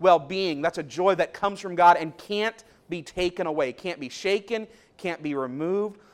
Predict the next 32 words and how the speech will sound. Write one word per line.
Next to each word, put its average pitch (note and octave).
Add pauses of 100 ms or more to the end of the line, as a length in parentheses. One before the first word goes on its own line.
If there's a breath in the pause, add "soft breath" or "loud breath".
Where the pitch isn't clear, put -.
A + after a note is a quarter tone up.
(140 soft breath)
So D#3+
that D#3+
spiritual A3+
blessing E3+
we D#3
have D#3+
in C3+
Christ D3+ (240 soft breath)
is C#3
far E3+
greater F3+
than D#3+
any D#3+
physical E3+
blessing C#3
that B2+
we B2+
could B2
be A2
given, F#2+ (1500)
because C3+
it's C3
one C#3
that C#3
remains. A2+ (1500)
And A#2
that's B2
that -
relationship B2
that B2
we A2+
have A2+